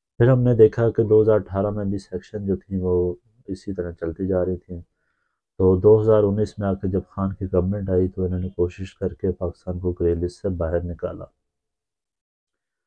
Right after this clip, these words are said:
लेकिन हमने सियासी पस मंज़र भी इसका जानना होगा कि पाकिस्तान ग्रे लिस्ट में क्यों गया और क्यों बाहर आया।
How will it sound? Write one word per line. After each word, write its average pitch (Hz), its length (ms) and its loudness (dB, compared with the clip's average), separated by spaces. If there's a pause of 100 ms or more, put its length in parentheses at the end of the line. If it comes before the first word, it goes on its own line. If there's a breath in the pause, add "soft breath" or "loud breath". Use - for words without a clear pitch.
(240)
लेकिन 113 260 6
हमने 123 340 2
सियासी 117 540 2 (120)
पस 98 180 -4
मंज़र 98 320 2
भी 104 140 -2
इसका 98 300 0
जानना 92 380 0
होगा 90 560 0
कि 95 220 -2
पाकिस्तान 95 480 -6
ग्रे 90 200 2
लिस्ट 90 320 -6
में 92 160 -4
क्यों 92 300 -6
गया 98 200 -2
और 90 240 -4
क्यों 87 200 -8
बाहर 80 240 -6
आया। - 200 -14